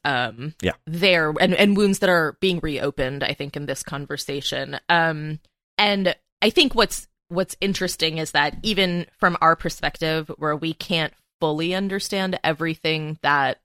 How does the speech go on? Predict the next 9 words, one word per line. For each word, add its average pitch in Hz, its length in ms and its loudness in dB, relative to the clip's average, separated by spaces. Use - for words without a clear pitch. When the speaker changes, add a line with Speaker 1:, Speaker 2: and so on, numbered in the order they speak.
Speaker 1:
Shiv 170 240 -2
and 156 100 -4
Caroline 143 380 -4
are 139 80 -6
touching 151 340 -8
on 151 240 -4
in 156 140 -8
this 151 160 -6
conversation, 139 840 -10